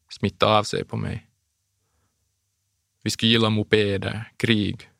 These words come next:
och idrott. Vi skulle förakta allt som var kvinnligt, behandla flickorna som luft, vara starka, hårda, dryga. Vi skulle inte gråta,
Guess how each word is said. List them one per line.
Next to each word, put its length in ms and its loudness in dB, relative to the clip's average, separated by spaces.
och 140 -8
idrott. 640 -4
Vi 120 -2
skulle 180 -8
förakta 440 0
allt 100 -2
som 120 -4
var 60 -4
kvinnligt, 600 -2
behandla 280 2
flickorna 420 0
som 180 -2
luft, 460 -8
vara 80 -10
starka, 520 -2
hårda, 440 0
dryga. 540 -2
Vi 80 0
skulle 160 2
inte 160 2
gråta, 440 2